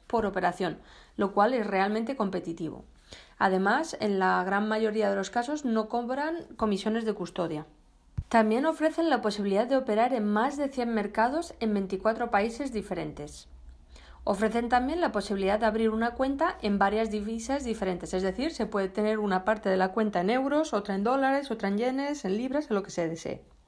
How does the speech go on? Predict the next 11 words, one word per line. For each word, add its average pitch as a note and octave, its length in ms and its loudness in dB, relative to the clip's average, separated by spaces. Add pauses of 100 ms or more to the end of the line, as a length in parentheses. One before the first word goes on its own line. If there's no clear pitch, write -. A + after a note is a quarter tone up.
(280)
Interactive A#3 580 2
Brokers D4 440 2
ofrece A#3 340 0
acceso C#4 540 2 (100)
a G#3+ 60 2
una B3 320 0
enormidad G3+ 580 4
de B3+ 140 2
productos, F#3+ 680 0
incluyendo G3+ 800 0
acciones, B3 680 0